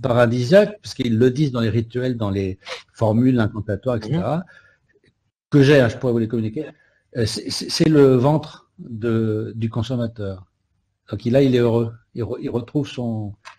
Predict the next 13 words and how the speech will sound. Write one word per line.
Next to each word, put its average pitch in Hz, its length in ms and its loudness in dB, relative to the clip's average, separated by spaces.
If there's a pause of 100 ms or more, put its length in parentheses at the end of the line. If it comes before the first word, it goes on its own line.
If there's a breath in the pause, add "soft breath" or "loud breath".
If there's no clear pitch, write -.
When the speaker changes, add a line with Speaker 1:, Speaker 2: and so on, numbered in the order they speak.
(360 loud breath)
Speaker 1:
son 104 160 -6
être. 98 200 -10 (320 soft breath)
Mais 110 80 -2
il 107 40 -2
faut, 135 120 0
Speaker 2:
D'accord. 131 360 0
Speaker 1:
euh, - 200 -16 (520)
Speaker 2:
C'est 131 140 4
lui 151 100 8
Speaker 1:
considérer 139 80 8
Speaker 2:
le, 139 40 6
Speaker 1:
aussi 131 280 6
que - 340 -6